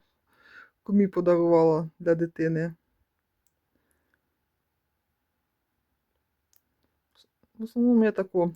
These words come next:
на подарунки. Створила сторінку у Інстаграмі і цьому Фейсбуці.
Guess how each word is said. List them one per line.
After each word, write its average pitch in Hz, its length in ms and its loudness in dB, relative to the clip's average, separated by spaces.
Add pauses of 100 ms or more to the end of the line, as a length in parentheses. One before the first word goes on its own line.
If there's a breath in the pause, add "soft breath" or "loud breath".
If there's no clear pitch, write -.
на 190 100 -6
подарунки. 220 840 0 (840)
Створила 262 420 0
сторінку 214 540 -2
у 185 600 -4 (120)
Інстаграмі 202 640 -2 (600)
і 180 360 -6
цьому 160 320 -4
Фейсбуці. 190 800 -6